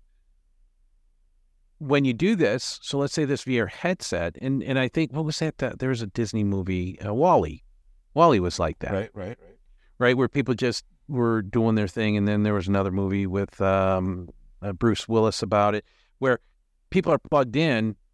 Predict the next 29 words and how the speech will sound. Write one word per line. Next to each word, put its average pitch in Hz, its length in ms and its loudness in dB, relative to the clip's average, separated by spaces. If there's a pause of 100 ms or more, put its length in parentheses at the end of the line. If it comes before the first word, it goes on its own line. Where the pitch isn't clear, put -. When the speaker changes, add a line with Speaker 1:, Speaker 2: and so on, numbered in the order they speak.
(960)
Speaker 1:
and 127 160 0
that's 127 200 0
their 113 140 0
life, 123 440 0 (260)
but 143 120 -2
they 151 80 6
Speaker 2:
Right. 147 40 2
Speaker 1:
never 135 260 2
move. 135 320 0 (180)
They 127 120 2
never 143 320 2 (500)
really 170 460 4
experience. 113 580 -2 (420)
But 175 320 4 (640)
if 151 260 -4
you 226 300 2
Speaker 2:
And 156 200 4
in 156 160 4
Wall-E, 147 340 6
Speaker 1:
experience 120 120 -4
something 117 260 0
Speaker 2:
and 135 100 8
in 143 120 4
Wall-E, 139 360 8
everyone 120 340 2
got 107 180 -2
fat, 107 320 0
remember? 104 500 0
<laughs> 311 60 -8